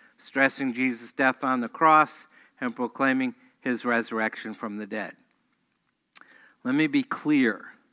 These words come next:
Jesus was not primarily concerned about being a good example. He was primarily concerned with being a ransom for many, Matthew twenty, twenty-eight,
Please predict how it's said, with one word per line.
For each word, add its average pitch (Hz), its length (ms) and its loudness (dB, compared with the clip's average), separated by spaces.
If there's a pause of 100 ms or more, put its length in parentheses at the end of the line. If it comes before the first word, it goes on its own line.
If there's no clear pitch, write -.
(500)
Jesus 165 540 4
was 131 180 -4
not 160 380 6
primarily 139 1200 4 (400)
concerned 135 580 2
about 135 300 0
being 123 180 -2
a 127 80 -2
good 113 240 -4
example. 127 640 -4 (800)
He 147 140 2
was 139 260 2 (200)
primarily 151 640 4
concerned 147 560 -2
with 131 160 -4
being 139 240 0
a 127 80 -2
ransom 143 560 0
for 131 180 -4
many, 170 440 0 (420)
Matthew 113 400 -4
twenty, 127 420 -2
twenty-eight, 123 640 -2